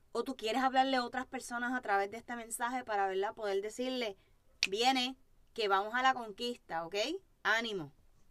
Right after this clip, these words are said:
Así que defi-, defi-, de-, definitivamente <laughs> he estado como que, como que un back and forth conmigo misma de decir, "Dios mío, Señor, ¿lo hago o no lo hago? ¿Lo zumbo?". Así que aquí estamos.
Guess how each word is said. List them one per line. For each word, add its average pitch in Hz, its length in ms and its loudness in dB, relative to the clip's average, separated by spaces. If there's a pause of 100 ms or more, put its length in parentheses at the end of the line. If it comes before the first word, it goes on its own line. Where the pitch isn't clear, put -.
(540)
Así 202 180 -4
que 330 140 4
defi-, 277 320 -6
defi-, 214 580 -4
de-, 233 140 0
definitivamente 254 1040 0 (260)
<laughs> - 320 -20
he 233 60 0
estado 240 340 6
como 269 220 2
que, 233 280 0 (640)
como 233 200 -6
que 240 100 -4
un 240 140 -2
back 247 180 6
and 277 160 0
forth 277 320 -2 (380)
conmigo 240 400 -2
misma 254 280 0
de 233 100 -4
decir, 226 280 -6
"Dios 214 140 -6
mío, 226 240 -6
Señor, 226 400 -8 (720)
¿lo 156 120 -4
hago 170 180 0
o 208 40 0
no 190 80 -2
lo 180 140 0
hago? 196 180 2
¿Lo 180 80 -4
zumbo?". 220 460 -10
Así 175 240 -10
que 233 100 -6
aquí 175 220 -10
estamos. 147 500 -10